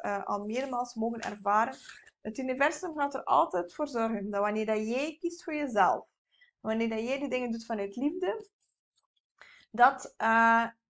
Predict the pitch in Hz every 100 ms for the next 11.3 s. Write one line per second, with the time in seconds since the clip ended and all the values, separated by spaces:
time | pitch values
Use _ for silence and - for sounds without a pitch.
0 | _ _ _ _ _ _ - 240 233 247
1 | 233 233 220 214 214 - - 190 - 226
2 | 220 226 - 277 311 254 277 285 - 214
3 | 214 214 208 233 226 220 226 - 202 196
4 | 208 220 226 254 240 214 214 220 208 208
5 | - 190 - 190 185 - 214 - _ _
6 | _ - 214 233 262 - _ _ _ _
7 | _ _ 226 233 220 269 381 - 262 254
8 | 233 220 214 202 208 233 294 - 285 277
9 | 214 220 226 185 190 - 196 208 220 269
10 | 269 240 226 220 220 226 254 302 285 254
11 | 247 254 240